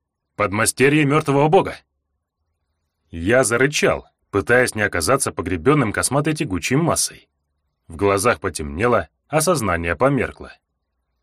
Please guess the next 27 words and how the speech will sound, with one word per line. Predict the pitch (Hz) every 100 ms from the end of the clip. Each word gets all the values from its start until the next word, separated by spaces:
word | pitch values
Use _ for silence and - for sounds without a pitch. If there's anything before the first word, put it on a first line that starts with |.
| _ _ -
Нынче | 87 107 135 - 107
в |
нём | 95 180 139
билась | 170 175 127
лишь | 156 175
одна | 143 90
мысль: | 87 139 - 69 - _ _ _ _ -
не | 98 113
быть | 117 156
стёртым | - - 156 - 90
из | 90
этой | 110 101
вселенной | - 87 92 135 107 82 -
мощью | 104 160 - 175
моего | 175 160 87
же | 95
бога. | 135 104 - - _ _ _ _ _ _ _ _ _ _ _
Откуда-то | 98 87 - 131 123 113
перед | 113 95
глазами | 90 82 104 143 156
взялся | 156 98 - 101
интерфейс, | - - - 85 - -
что | - 170
был | 175
прикручен | 151 - 104 85 85
к |
яйцу. | 92 127 139 - 65